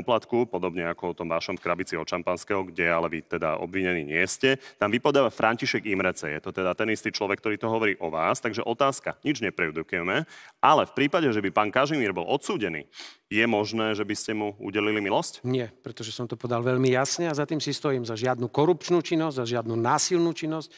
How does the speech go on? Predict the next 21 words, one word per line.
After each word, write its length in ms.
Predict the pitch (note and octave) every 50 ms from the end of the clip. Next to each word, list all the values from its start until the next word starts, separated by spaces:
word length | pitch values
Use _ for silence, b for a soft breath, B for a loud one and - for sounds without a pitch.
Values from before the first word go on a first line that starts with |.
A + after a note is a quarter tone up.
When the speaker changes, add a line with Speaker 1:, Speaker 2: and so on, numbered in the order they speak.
| B B B B
Speaker 2:
za 160 | B C3 B2
žiadnu 320 | G#2+ B2+ C3 B2+ C3 - -
ekonomickú 560 | E3+ D3 - F3 F3 F3+ F3 F3 - - E3+
trestnú 320 | D3+ - D#3+ D3+ - -
činnosť 320 | D3 - - D3 C3+ A#2+ B2+
by 60 | C3+
som 120 | - C#3 C3 C3
nikdy 400 | C#3 D#3+ F3 D#3 C#3+ C3 B2+ B2+
ako 160 | - B2+ A#2
prezident 320 | - C#3 C3 A#2 A#2+ A#2+
žiadnu 320 | A2 A#2 B2 B2+ B2 B2 A#2+
milosť 320 | A#2+ B2 A#2+ G#2+ A#2 A#2
nikomu 240 | - B2+ B2+ C3 C#3
neudelil. 400 | E3+ F#3 D#3+ D3 C#3 B2+ A#2 B B B B B A#2+
A 80 | -
to 80 | - B2+
je 80 | B2
jedno, 320 | B2 C#3 C#3+ C#3+ C#3+ C#3 -
koho 160 | C#3+ C3+ B2+
sa 160 | - C3+ C3
týka. 320 | - D3 C#3+ - - A#2+